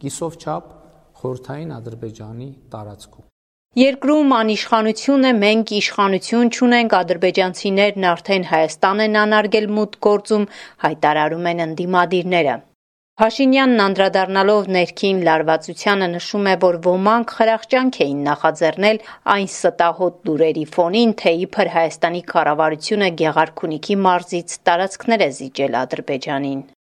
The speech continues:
Speaker 1: Հայաստանում և նրանց դուրս կան մարդիկ ու խմբեր, ովքեր փորձում են անիշխանության տպավորություն ստեղծել։ Տպավորություն ստեղծել, թե Հայաստանում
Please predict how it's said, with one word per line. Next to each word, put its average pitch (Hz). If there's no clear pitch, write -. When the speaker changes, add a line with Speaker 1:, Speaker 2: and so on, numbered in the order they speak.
Speaker 1:
Հայաստանում 208
և 151
նրանց 156
դուրս 151
կան 156
մարդիկ 147
ու 147
խմբեր, 185
ովքեր 196
փորձում 156
են 226
անիշխանության 165
տպավորություն 127
ստեղծել։ -
Տպավորություն 160
ստեղծել, 175
թե 185
Հայաստանում 139